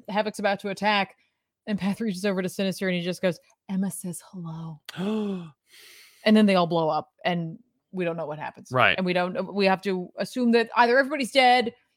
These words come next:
Speaker 1: Quanon's daughter might be gone, I don't know.
Speaker 2: Yeah.
Speaker 1: Solid issue, really great. Super sad that he'll be leaving this book.
Speaker 2: Yeah.
Speaker 1: 'Cause Zeb Wells has had a great run on
Speaker 2: This book
Speaker 1: this.
Speaker 2: is leaving him, I think.
Speaker 1: Well, yeah.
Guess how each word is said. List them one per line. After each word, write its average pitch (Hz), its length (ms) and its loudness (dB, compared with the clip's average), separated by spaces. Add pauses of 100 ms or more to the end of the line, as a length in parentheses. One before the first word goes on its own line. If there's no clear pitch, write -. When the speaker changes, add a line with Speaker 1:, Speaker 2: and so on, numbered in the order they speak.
(580)
Speaker 1:
Quanon's 240 640 -2
daughter 233 340 4
might 226 140 0
be 220 80 -4
gone, 208 340 0
I 180 140 -2
don't 175 80 -6
know. 170 160 0
Speaker 2:
Yeah. 143 220 6
Speaker 1:
Solid 311 420 10
issue, 262 460 2 (200)
really 311 240 0
great. 226 360 4 (100)
Super 302 340 -2
sad 240 300 4
that 214 160 -4
he'll 220 200 2
be 214 120 -4
leaving 202 340 -4
this 175 160 -6
book. 170 400 -2
Speaker 2:
Yeah. 120 420 2
Speaker 1:
'Cause 190 200 -4
Zeb 247 160 2
Wells 269 160 4
has 233 80 0
had 220 80 6
a 202 40 0
great 196 440 2
run 220 260 6
on 208 100 2
Speaker 2:
This 214 140 6
book 170 220 8
Speaker 1:
this. 143 100 2
Speaker 2:
is 131 60 -2
leaving 135 340 4
him, 147 240 2
I 90 100 -4
think. 87 300 -8 (680)
Speaker 1:
Well, 190 180 0
yeah. 156 400 0